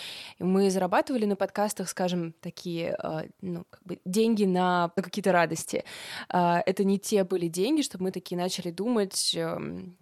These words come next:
как мы сейчас уходим со своей основной работы. Но только когда у меня её не стало, я как-то поняла: "Так, что я могу сделать? Как я могу это быстро поставить на колёса?" И всё покатилось. И я жалею, если честно, немножко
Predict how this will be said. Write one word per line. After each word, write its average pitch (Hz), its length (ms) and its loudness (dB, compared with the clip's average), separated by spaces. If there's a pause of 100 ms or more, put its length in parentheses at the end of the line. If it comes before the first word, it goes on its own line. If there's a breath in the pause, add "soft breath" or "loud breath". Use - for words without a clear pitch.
как 180 300 2
мы 175 400 0 (120)
сейчас - 340 -2
уходим 175 300 0
со 175 120 -2
своей 180 200 -2
основной 180 300 -4
работы. - 400 -6
Но 196 120 0
только 208 260 -2
когда 180 240 0
у 185 40 2
меня 180 300 0
её 170 120 2
не 170 120 -2
стало, 214 540 2
я 185 200 2
как-то 190 240 -2
поняла: 180 320 0
"Так, - 420 -10 (160)
что - 260 2
я 190 120 4
могу 170 240 0
сделать? 160 420 -2
Как 190 240 -2
я 190 60 0
могу 170 240 -2
это 170 160 -2
быстро 196 360 0
поставить 175 540 0
на 170 120 0
колёса?" 196 480 0
И 220 380 -4 (420)
всё 247 160 4
покатилось. 190 640 -6
И 202 60 -6
я 202 240 2
жалею, 208 480 4
если 165 240 -4
честно, 170 360 -4
немножко 180 680 0